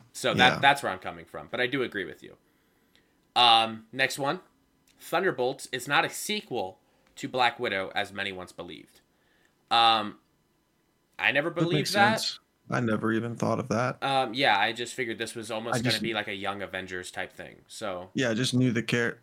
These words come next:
Speaker 2: I mean, this character's from all over the show, uh, from
Speaker 1: Yeah.
Speaker 2: all shows, right?
Speaker 1: Yeah, there's,
Speaker 2: Yeah,
Speaker 1: uh,
Speaker 2: what, I don't
Speaker 1: what, the U S agent's in there, Kate Bishop's in there, if I'm not mistaken, Red Guardian's in there, Bucky's in there. Like,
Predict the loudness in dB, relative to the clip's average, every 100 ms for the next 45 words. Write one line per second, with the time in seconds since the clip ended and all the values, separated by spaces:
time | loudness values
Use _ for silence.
0 | -4 -2 0 -2 -4 -2 -2 0 -2 -2
1 | 0 0 2 0 -4 -8 _ _ _ _
2 | _ -2 -2 -2 -6 -6 -4 -4 -6 -4
3 | -2 -2 -6 -10 -10 -2 0 0 0 -2
4 | -4 -4 -2 0 -2 -4 -6 -6 -10 _
5 | _ -6 -2 0 0 0 -2 -4 -4 -4
6 | -6 _ -10 -8 -8 -8 -6 -2 -4 -2
7 | -4 -4 -6 -8 -8 -8 -6 -4 -4 -6
8 | -10 _ _ _ _ _ _ -8 -6 -4
9 | -4 -4 -4 -6 -8 -8 -4 -4 -4 -6
10 | -6 -8 -10 -6 -6 -6 -6 -6 -8 -14
11 | _ _ _ _ -4 -2 2 2 4 2
12 | -2 -4 -6 -2 0 0 0 -2 0 -2
13 | -2 -8 -6 -6 -4 -2 -2 -4 -6 _
14 | _ _ _ -18 -18